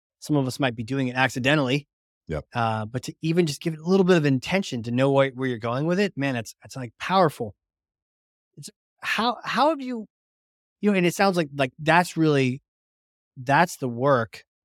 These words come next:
Speaker 1: And then when it came to selling the deal, doing the interview, creating the video, like, that all came secondary because you spent the time, you, like, invested the time up front.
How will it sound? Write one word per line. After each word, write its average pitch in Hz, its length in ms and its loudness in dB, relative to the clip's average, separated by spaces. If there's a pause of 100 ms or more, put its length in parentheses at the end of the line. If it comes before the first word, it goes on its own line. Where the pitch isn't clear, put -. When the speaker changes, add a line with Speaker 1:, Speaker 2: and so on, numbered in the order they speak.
Speaker 1:
And 123 180 0
then 127 120 0
when 127 100 -2
it 127 80 -10
came 139 280 0
to 120 300 -6
selling 147 380 4
the 127 80 2
deal, 120 560 -2
doing 139 280 -2
the 135 140 -2
interview, 120 600 0 (760)
creating 156 220 2
the 139 60 4
video, 123 420 4
like, 117 220 -6
that 156 200 4
all 143 220 4
came 123 280 -6
secondary 127 800 -2
because 120 520 -6
you 123 120 -6
spent 127 320 -6
the 123 80 -14
time, 135 480 -4
you, 131 120 0
like, 123 140 -2
invested 147 440 -4
the 113 100 -12
time 107 420 -12 (280)
up 117 140 -14
front. 123 280 -8